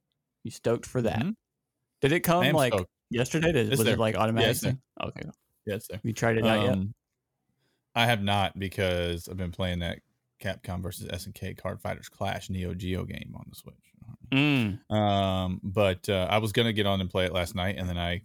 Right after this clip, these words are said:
Speaker 2: opened my Switch, and that was already, like, suspended, and so I just <laughs> continued and kept playing that. Um,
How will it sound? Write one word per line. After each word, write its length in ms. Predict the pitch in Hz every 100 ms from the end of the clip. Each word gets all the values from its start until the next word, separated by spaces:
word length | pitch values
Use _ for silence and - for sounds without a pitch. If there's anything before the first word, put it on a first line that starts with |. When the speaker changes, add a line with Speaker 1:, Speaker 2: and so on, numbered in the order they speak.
| _
Speaker 2:
opened 260 | 95 90 92
my 100 | 87
Switch, 340 | 85 92 87 -
and 180 | 95 87
that 180 | 87
was 120 | 90 87
already, 440 | 87 85 87 92 _ _
like, 260 | 95 92 _ _
suspended, 540 | - 98 - 95 98 110 _ _ _ -
and 280 | 87 87
so 400 | - 87 85 85 -
I 120 | 87
just 420 | 90 82 - - _
<laughs> 80 | -
continued 400 | 95 98 92 90
and 180 | -
kept 180 | - -
playing 220 | 98 95
that. 840 | 98 95 _ _ _ _ _ - 107
Um, 400 | 101 95 95